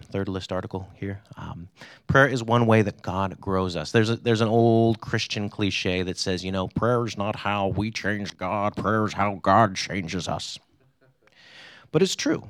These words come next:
it really is. Prayer is how God grows us, it ho-, it's how he changes us.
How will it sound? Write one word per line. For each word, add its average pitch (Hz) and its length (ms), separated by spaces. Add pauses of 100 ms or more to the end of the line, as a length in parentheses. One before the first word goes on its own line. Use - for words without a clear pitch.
(120)
it 139 120
really 165 320
is. 101 200 (360)
Prayer 160 200
is 151 100
how 147 160
God 131 440 (300)
grows 127 440
us, 92 200
it - 80
ho-, - 200
it's - 140
how 123 160
he 117 80
changes 110 500
us. - 220